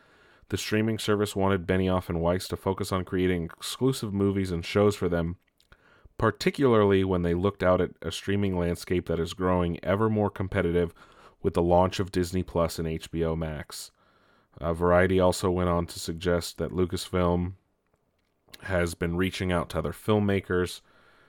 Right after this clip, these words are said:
uh, saying, "As relations with Benioff and Weiss curdled, the studio had begun taking general meetings with other writers on possible Star Wars pitches. It's unclear if these were just sit-downs exploring other related productions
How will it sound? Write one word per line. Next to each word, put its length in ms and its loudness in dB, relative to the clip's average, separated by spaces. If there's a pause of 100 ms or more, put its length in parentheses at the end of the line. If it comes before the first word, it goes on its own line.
(420)
uh, 200 -2
saying, 500 -2
"As 260 -2
relations 460 0
with 140 -4
Benioff 380 2
and 100 -2
Weiss 240 -2
curdled, 460 2
the 100 0
studio 360 2
had 120 -2
begun 320 -2
taking 380 -4
general 340 2
meetings 360 0
with 120 -4
other 240 0
writers 380 2
on 120 -4
possible 380 -4
Star 300 0
Wars 220 0
pitches. 460 -8 (680)
It's 180 -8
unclear 420 2
if 100 -4
these 260 -4
were 100 -2
just 220 0
sit-downs 580 0
exploring 500 -2
other 220 2
related 400 0
productions 760 -2